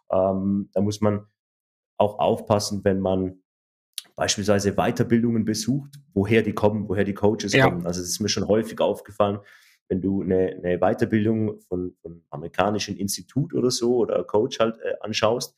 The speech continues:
Speaker 1: dann ist ja klar, dann haben sie das Bild hauptsächlich, äh, das in der U S A vorherrscht. Und da ist eben häufig so, dass diese, diese Integration dann eher ein bisschen vernachlässigt wird, dieser Skill-Aspekt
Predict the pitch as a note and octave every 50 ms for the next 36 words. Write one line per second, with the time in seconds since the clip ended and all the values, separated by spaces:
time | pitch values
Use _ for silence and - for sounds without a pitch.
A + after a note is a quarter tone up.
0 | _ _ - - _ _ _ _ - - G#2 - G2 G#2+ - G#2 F#2+ - - G2+
1 | G#2 A#2 A#2 A2+ G#2 G#2+ F#2+ G2 G2+ G2 - - - A2+ A2 A2 A2 - - -
2 | _ - F2 - - _ - - G#2+ A2+ A#2 A#2 A#2 - - _ _ _ _ _
3 | _ _ _ _ _ - - G2 G#2 G#2+ G#2+ - A2+ G#2+ G#2 - G2+ G2+ G2 -
4 | - - D#2+ F#2 G2 G2 G2 F#2+ F#2 F#2 - - G2 G2 F#2+ - - F#2+ F#2 -
5 | - F#2 G#2+ C#3+ C#3 C#3+ - C#3+ C#3 C#3 C3+ C#3 E3+ F3 - - _ _ _ _
6 | _ _ _ _ _ - G#2+ G#2 G2 - - - - F#2 G#2 A2+ A#2 A2+ - A2
7 | G#2 G#2+ G2 F#2+ G2+ G2+ A2 G#2+ - - - G#2 G2 G2+ - - G2+ - - F#2+
8 | F2+ - - _ _ _ - F#2 G#2 G2 - A#2 A#2 A#2+ B2 A#2 A#2 G2 G2 G2
9 | - - - G#2 G#2+ A#2+ C3 C3 A#2 A2+ G#2+ G#2 G#2+ A2+ A#2 A2 G#2+ - A2+ G#2+
10 | - G#2 G2 - F#2 F2 F2+ G2+ A2+ B2+ - A2+ A2 A2 - - - - - G#2
11 | G#2+ G#2 G2+ G#2 G2+ - G2 F#2 - - - - - C3 C#3 E3 D#3+ - G2+ C3
12 | - - - C3+ C#3+ C#3+ - -